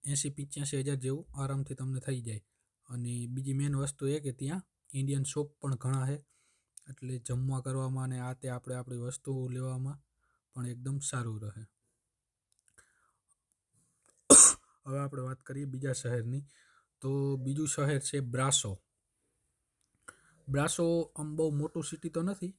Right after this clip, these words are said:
નાનું એવું શહેર છે, પણ ત્યાં પણ મોટે ભાગે કારખાનાવાળા એરિયા બહુ છે, એટલે ત્યાં પણ જોબ કરવા માટે સારું છે અને ઇન્ડિયન લોકો વધારે રહે છે,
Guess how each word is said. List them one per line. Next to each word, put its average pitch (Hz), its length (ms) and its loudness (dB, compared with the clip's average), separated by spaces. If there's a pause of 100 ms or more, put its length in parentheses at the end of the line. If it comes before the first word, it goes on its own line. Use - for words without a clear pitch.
(180)
નાનું 143 300 -2
એવું 139 160 0
શહેર 135 280 0
છે, 151 200 -6
પણ 143 560 -6
ત્યાં 147 320 -6
પણ 143 240 -2
મોટે 139 240 0
ભાગે 139 280 0
કારખાનાવાળા 139 760 0
એરિયા 139 300 0
બહુ 147 220 -2
છે, 131 220 -4
એટલે 131 220 -6
ત્યાં 139 260 -4
પણ 143 160 -6 (720)
જોબ 135 200 2
કરવા 147 260 -2
માટે 147 240 -2
સારું 147 320 -4
છે 165 200 -4
અને 139 260 -4
ઇન્ડિયન 143 400 0
લોકો 139 320 -2
વધારે 143 360 -2
રહે 147 240 -4
છે, 143 140 -10